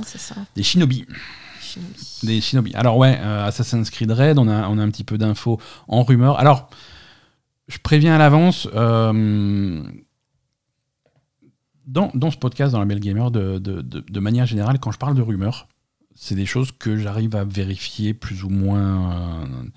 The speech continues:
Speaker 1: Oui,
Speaker 2: euh,
Speaker 1: généralement, quand tu parles de rumeurs, ça se confirme derrière.
Speaker 2: Voilà, je fais, je
Speaker 1: C'est pas des
Speaker 2: il y a
Speaker 1: rumeurs,
Speaker 2: beaucoup, il y a
Speaker 1: euh,
Speaker 2: beaucoup de rumeurs sur Internet. J'essaye de faire un tri,
Speaker 1: Hmm.
Speaker 2: j'essaye d'être un petit peu sûr
Speaker 1: C'est,
Speaker 2: de moi
Speaker 1: c'est des
Speaker 2: quand je viens
Speaker 1: rumeurs
Speaker 2: avec,
Speaker 1: plutôt
Speaker 2: euh,
Speaker 1: sérieuses.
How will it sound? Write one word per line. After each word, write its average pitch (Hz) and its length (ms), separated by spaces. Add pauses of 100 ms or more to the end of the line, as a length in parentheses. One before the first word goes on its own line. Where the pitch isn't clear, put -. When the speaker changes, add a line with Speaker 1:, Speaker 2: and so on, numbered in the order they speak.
(520)
Speaker 1:
Oui, 226 120
Speaker 2:
euh, 202 40
Speaker 1:
généralement, 202 440
quand 214 160
tu - 120
parles 196 200
de 196 60
rumeurs, 190 320
ça 196 140
se - 80
confirme 185 420
derrière. 185 300
Speaker 2:
Voilà, 123 180
je - 100
fais, 135 260
je - 120
Speaker 1:
C'est 180 80
pas 196 180
des 208 60
Speaker 2:
il - 20
y - 20
a 202 40
Speaker 1:
rumeurs, 190 540
Speaker 2:
beaucoup, 175 340
il 139 60
y 143 40
a 151 40
Speaker 1:
euh, - 20
Speaker 2:
beaucoup 170 300
de 143 40
rumeurs 151 260
sur 156 140
Internet. 143 420
J'essaye 131 380
de 160 120
faire 139 180
un 135 100
tri, 131 200
Speaker 1:
Hmm. 135 60
Speaker 2:
j'essaye 139 340
d'être 143 240
un 123 60
petit 113 140
peu 120 120
sûr 120 200
Speaker 1:
C'est, 113 60
Speaker 2:
de 117 40
moi 127 160
Speaker 1:
c'est 135 60
des - 60
Speaker 2:
quand 113 80
je 104 80
viens 123 120
Speaker 1:
rumeurs 113 80
Speaker 2:
avec, 113 140
Speaker 1:
plutôt 113 140
Speaker 2:
euh, 107 60
Speaker 1:
sérieuses. 101 280